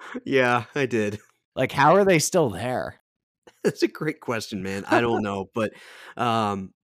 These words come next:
Speaker 1: you know, all, all I'll say is I'm not overly surprised. <laughs>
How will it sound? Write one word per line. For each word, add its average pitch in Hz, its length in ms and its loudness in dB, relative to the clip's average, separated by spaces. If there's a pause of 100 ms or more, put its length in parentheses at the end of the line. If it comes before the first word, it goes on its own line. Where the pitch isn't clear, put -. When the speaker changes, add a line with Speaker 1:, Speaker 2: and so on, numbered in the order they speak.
(460)
Speaker 1:
you 131 100 -4
know, 131 120 0
all, 143 260 -2
all 165 240 4
I'll 165 60 2
say 151 320 0
is 127 380 -2 (380)
I'm 143 120 0
not 143 200 0
overly 113 360 -2
surprised. - 680 -10
<laughs> - 40 -4